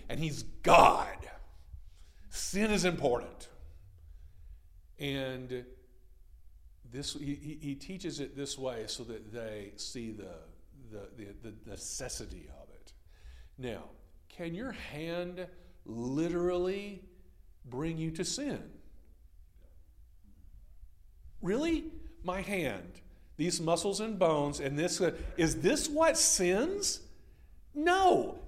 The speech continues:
this is what sins, and I'm pointing at my brain. I'm the one that's doing the sin. Can my eye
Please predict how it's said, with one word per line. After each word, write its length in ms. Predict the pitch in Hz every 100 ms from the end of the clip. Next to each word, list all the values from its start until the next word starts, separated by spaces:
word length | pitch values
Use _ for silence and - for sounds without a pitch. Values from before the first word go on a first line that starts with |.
| -
this 440 | 131 131 381 370
is 200 | 370 320
what 320 | 247 202 180
sins, 640 | - - 240 262 185 123 120
and 80 | 127
I'm 100 | 127
pointing 400 | 165 185 170 151
at 100 | 139
my 160 | 123
brain. 540 | 120 131 131 113 87 - - - -
I'm 360 | 190 320 381 277
the 100 | 220
one 320 | 190 185 170
that's 200 | 160 -
doing 280 | 175 170 151
the 100 | 139
sin. 400 | - 285 233 - -
Can 240 | - 220
my 280 | 208 294 277 -
eye 560 | 156 175 202 214 233